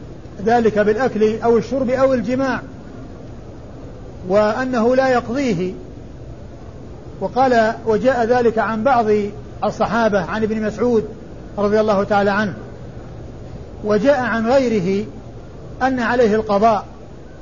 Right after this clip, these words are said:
أن عليه أن يقضي يوما مكانه. وجاء في بعض روايات الحديث في غير الصحيحين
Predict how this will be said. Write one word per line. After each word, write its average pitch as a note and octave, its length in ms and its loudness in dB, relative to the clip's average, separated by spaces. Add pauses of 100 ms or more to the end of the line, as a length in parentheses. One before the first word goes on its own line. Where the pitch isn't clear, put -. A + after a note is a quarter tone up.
(540)
أن A#3 200 -2
عليه G#3+ 500 4
أن G#3+ 60 -2
يقضي F#3+ 460 0 (600)
يوما A3 300 2
مكانه. G#3+ 540 2 (1160)
وجاء F#3+ 380 4
في G#3 140 2
بعض A#3+ 220 4 (960)
روايات A3 480 4
الحديث G#3 360 0
في G3+ 120 4
غير A#3+ 220 6
الصحيحين A3 680 2